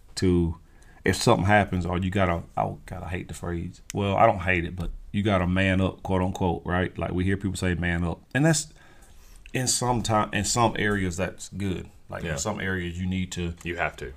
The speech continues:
Speaker 1: you have to be that. You have to show, like, hey, you know, maybe you're going through a hard time at work or,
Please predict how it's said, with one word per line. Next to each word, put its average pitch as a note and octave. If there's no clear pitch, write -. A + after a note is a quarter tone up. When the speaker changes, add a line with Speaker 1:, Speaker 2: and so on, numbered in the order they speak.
Speaker 1:
you A2+
have G2
to G2
be F2+
that. E2
You E2+
have F#2
to E2+
show, F#2+
like, E2+
hey, F2
you F2
know, E2
maybe F#2+
you're G2
going G2
through F#2
a -
hard F2+
time F2+
at -
work F2+
or, E2+